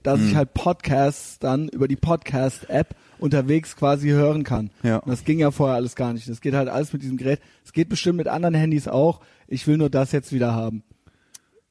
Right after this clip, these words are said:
Speaker 1: So, ich glaub, wir haben es zu
Speaker 2: Ja.
Speaker 1: lange.
Speaker 2: Ich hab neulich, äh, so eine, äh, ich hab neulich, ähm, einem Podcast zugehört. Ich hab leider vergessen, welchem.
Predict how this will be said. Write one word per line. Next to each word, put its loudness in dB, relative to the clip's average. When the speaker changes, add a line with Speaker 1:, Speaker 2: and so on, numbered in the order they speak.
Speaker 1:
So, 2
ich -8
glaub, 0
wir 2
haben 2
es -4
zu 2
Speaker 2:
Ja. 4
Speaker 1:
lange. 4
Speaker 2:
Ich -2
hab 0
neulich, -2
äh, 2
so 2
eine, 0
äh, -10
ich -10
hab -8
neulich, 0
ähm, 0
einem 0
Podcast -2
zugehört. 2
Ich -6
hab -4
leider 2
vergessen, -2
welchem. 2